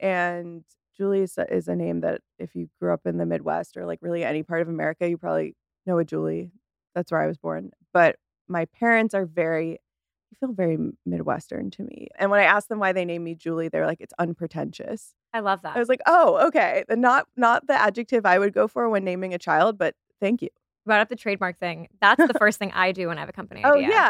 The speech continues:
Speaker 2: I,
Speaker 1: Yeah,
Speaker 2: like,
Speaker 1: that's
Speaker 2: go
Speaker 1: the
Speaker 2: on,
Speaker 1: most fun.
Speaker 2: go on GoDaddy. I'm, like,
Speaker 1: <laughs> Mm-hmm.
Speaker 2: trying to get the domain. I'm, like, sending it in. If you're listening and you are trying to start a company, get into that immediately because it is, like, so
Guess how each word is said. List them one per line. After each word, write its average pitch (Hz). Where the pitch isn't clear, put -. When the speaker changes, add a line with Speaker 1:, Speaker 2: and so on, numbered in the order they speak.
Speaker 2:
I, -
Speaker 1:
Yeah, 240
Speaker 2:
like, 233
Speaker 1:
that's 262
Speaker 2:
go 214
Speaker 1:
the 202
Speaker 2:
on, 196
Speaker 1:
most 285
fun. 240
Speaker 2:
go 196
on 175
GoDaddy. 233
I'm, 269
like, 277
Speaker 1:
<laughs> -
Mm-hmm. 240
Speaker 2:
trying 196
to 180
get 185
the 190
domain. 233
I'm, 196
like, 175
sending 180
it 180
in. 208
If -
you're 185
listening 180
and 175
you 185
are 175
trying 175
to 180
start -
a -
company, 196
get 180
into 175
that 180
immediately 185
because 190
it 170
is, 175
like, 165
so 185